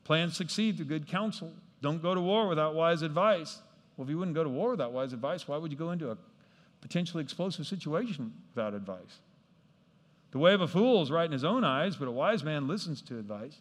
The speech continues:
Man, it's important to go find somebody and go, "Hey, I've been dealing with this. What do you think I ought to do?"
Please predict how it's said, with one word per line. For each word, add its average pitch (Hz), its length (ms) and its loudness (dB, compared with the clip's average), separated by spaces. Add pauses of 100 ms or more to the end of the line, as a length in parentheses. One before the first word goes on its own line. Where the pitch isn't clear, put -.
(1500)
Man, 170 240 0
it's 113 120 -10
important 113 400 -6
to - 0 -
go 120 120 -4
find 131 280 -6
somebody 131 360 -2
and 123 100 -4
go, 127 240 -2
"Hey, 160 180 2
I've 175 200 0
been 135 160 -2
dealing 139 240 -2
with 107 100 -8
this. 110 260 -10 (120)
What 143 100 -8
do 156 60 -4
you 135 60 0
think 139 180 -6
I 127 60 0
ought 120 80 -2
to 110 60 -6
do?" 107 280 -8